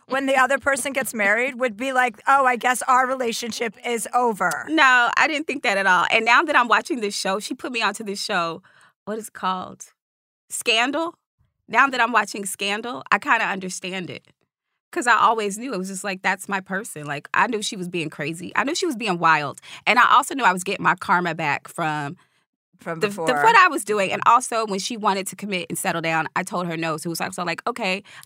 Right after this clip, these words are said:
Speaker 2: I get it, but p-, play this out. You know this is not gonna work. So I'll let you do this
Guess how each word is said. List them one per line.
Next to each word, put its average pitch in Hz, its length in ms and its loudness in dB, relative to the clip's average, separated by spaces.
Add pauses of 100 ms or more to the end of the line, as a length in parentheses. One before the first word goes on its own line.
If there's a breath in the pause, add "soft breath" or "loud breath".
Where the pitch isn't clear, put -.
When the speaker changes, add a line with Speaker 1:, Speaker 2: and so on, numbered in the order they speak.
Speaker 2:
I 233 80 4
get 190 240 0
it, 185 200 -4
but - 220 -2
p-, - 160 -20 (140)
play 233 180 2
this 247 220 -2
out. 165 320 2
You 208 100 -6
know 190 160 2
this 202 200 -4
is 208 100 -6
not 180 180 4
gonna 190 160 -4
work. 151 420 -6 (540 loud breath)
So 339 360 8
I'll - 200 8
let 220 260 0
you 262 80 0
do 247 220 0
this 196 580 -2